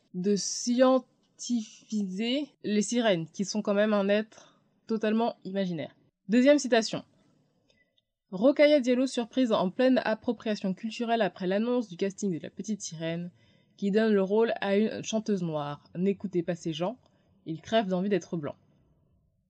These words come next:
Donc, on va dire que sur mille personnes, il y en a une seule qui est blanche, ça suffit à contaminer en gros tout le lot, qu'on aurait envie d'être blanc.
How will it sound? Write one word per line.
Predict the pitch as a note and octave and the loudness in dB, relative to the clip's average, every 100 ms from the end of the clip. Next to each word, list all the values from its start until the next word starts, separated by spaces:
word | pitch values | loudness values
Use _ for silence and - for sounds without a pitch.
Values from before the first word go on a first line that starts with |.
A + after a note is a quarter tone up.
| _ _ _ _ _ | _ _ _ _ _
Donc, | C#3+ C#3 - - _ _ _ _ _ _ - | -12 -10 -10 -16 _ _ _ _ _ _ -4
on | G3 | 2
va | G3+ | 4
dire | G#3 C4+ C4 | 4 2 0
que | A#3+ | -4
sur | - B3+ C4+ C#4 C4+ _ _ _ _ _ _ - | -4 0 4 4 0 _ _ _ _ _ _ -4
mille | G3+ C#4+ D4 | 4 4 4
personnes, | C4 - A#3 C4+ A3 - _ _ _ _ _ _ _ _ _ _ _ _ _ _ _ | 0 -2 0 0 0 -6 _ _ _ _ _ _ _ _ _ _ _ _ _ _ _
il | F#3+ | -4
y | G3+ | 0
en | G#3 | 2
a | G#3 - - | 2 0 -2
une | B3 B3+ | 2 2
seule | B3 A#3 | 2 -2
qui | - G3+ | -2 -2
est | |
blanche, | F3+ F#3 C#4 - - | 0 0 0 -6 -20
ça | - G3 | -8 -4
suffit | G#3+ G#3 | -2 2
à | B3 | 2
contaminer | G#3+ G#3+ G#3+ G#3+ A3 A#3+ | 2 0 4 4 4 2
en | G3 | 0
gros | F3+ A3+ | 0 -4
tout | - G3+ | -2 -2
le | F#3+ | 0
lot, | C3+ - | -2 -6
qu'on | G3 F#3+ | -2 0
aurait | G3 A3+ | 2 2
envie | G3 G3 | 0 0
d'être | F#3+ F3 F3+ | 0 -2 -4
blanc. | D3 | -8